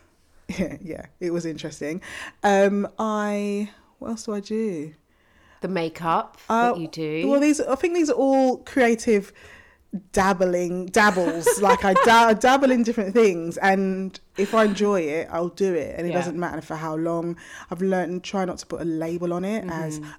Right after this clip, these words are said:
Speaker 1: "Oh, I'm a this and a that." I know
Speaker 2: Mm.
Speaker 1: that actually most things revolve around, like, the center of most of what I do is music.
Speaker 2: Yeah.
Speaker 1: But there are other creative
Speaker 2: Yeah, offshoots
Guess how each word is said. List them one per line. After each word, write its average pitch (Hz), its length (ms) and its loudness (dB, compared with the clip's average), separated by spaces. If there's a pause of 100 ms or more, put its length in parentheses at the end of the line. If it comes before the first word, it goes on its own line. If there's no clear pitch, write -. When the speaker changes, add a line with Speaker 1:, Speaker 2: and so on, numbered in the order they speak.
Speaker 1:
"Oh, 196 200 -4
I'm 175 520 -4
a 151 340 -12 (240)
this 147 300 -8
and 160 80 -6
a 151 80 -6
that." 147 260 -8
I 165 100 -8
know 170 200 -2
Speaker 2:
Mm. 165 60 -4
Speaker 1:
that 156 220 -6 (360)
actually 151 640 -8 (300)
most 175 400 -4
things 151 520 -6 (920)
revolve 156 440 -4 (100)
around, 151 640 -6 (640)
like, 160 240 -6
the 175 60 -14
center 185 340 -2
of 156 60 -10
most 156 260 -10
of 156 60 -16
what - 100 -8
I 147 40 -8
do 143 180 -10
is 143 100 -8
music. 139 540 -10
Speaker 2:
Yeah. 151 320 -8 (260)
Speaker 1:
But 165 120 -4
there 151 140 -4
are - 220 -8
other 147 420 -10
creative 151 340 -8
Speaker 2:
Yeah, 147 200 -6
offshoots 151 320 -6